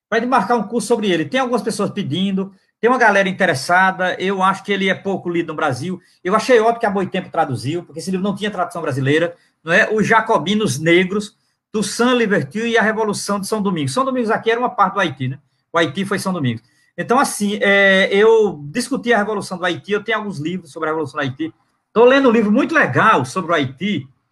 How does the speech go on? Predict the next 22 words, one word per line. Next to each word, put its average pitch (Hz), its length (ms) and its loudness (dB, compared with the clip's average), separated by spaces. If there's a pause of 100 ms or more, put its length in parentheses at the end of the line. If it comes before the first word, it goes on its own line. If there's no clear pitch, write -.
(160)
é, 180 440 2
que 214 220 -4
é, 233 380 2
que 170 160 -2
é 247 180 4
Hegel 254 360 2
citou 254 380 2
o - 20 4
Haiti, 185 360 -4
que 151 120 -6
é 190 40 -2
esse 202 140 -10
livro 190 160 -8
aqui, 170 240 -14 (240)
Hegel 208 320 4
e 208 60 2
o 208 40 2
Haiti, 185 340 -2
de 170 100 -8
Susan 196 340 -6
Buck 143 220 -6
Morris, 175 360 -4